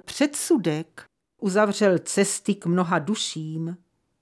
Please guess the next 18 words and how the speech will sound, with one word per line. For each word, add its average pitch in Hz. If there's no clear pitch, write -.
je 175
mnoho 196
lidí 190
málo 185
informovaných 196
ve 151
věci 175
zdravého 175
způsobu 175
života. 160
Prokážeme 311
lidem 277
dobrou 269
službu, 175
když 170
je 180
naučíme 208
připravovat 190